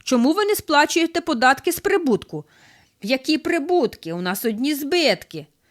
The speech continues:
«А як же ви живете?» «Розумієте, в суботу магазин не працює, у цей день у нас немає збитків.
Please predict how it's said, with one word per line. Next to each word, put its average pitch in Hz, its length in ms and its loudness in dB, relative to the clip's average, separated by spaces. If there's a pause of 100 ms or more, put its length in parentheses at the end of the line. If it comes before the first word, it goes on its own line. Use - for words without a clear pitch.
(180)
«А 202 80 -2
як 220 240 0
же 240 140 2
ви 240 120 2
живете?» 208 600 0 (580)
«Розумієте, 359 920 2
в 269 60 -4
суботу 359 500 0
магазин 302 540 2
не 339 80 2
працює, 269 680 0
у 269 100 -2
цей 311 220 -2
день 320 260 2
у 330 60 0
нас 320 240 0
немає 302 440 0
збитків. 247 640 -2